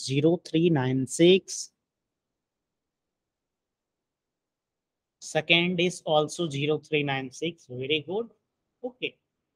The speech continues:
So अगर आप कोई भी नंबर के पहले ज़ीरो ऐड करते हो तो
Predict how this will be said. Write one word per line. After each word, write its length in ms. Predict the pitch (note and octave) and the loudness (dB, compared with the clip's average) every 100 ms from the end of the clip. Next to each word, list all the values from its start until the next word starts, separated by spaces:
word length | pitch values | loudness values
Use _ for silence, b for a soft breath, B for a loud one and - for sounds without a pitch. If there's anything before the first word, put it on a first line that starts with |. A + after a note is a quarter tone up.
| _ _ - | _ _ -20
So 500 | - - F#3 G3 B3+ _ _ _ _ _ _ - | -8 -2 0 0 -4 _ _ _ _ _ _ -6
अगर 240 | F#3+ A3 | 0 2
आप 240 | A3+ A3+ - | 2 0 -8
कोई 260 | F3+ G#3 G#3+ | -2 -2 -2
भी 140 | A#3 | -4
नंबर 380 | F3+ D#3 D#3 E3+ | -4 -4 -2 -2
के 160 | F#3+ F#3+ | -2 -4
पहले 440 | - C#3 C3+ D3+ A3 B3+ _ _ - B2+ | 0 0 0 -2 -2 -6 _ _ -20 -16
ज़ीरो 420 | C#3 F3 G#3+ G#3+ - | -10 -2 -2 -2 4
ऐड 200 | F3 G3 F#3 | 4 4 2
करते 340 | D#3+ D3 - C#3 | -2 -2 -4 -4
हो 140 | D#3 A#3 B3+ _ _ _ _ | -2 -4 -8 _ _ _ _
तो 100 | E3 | -4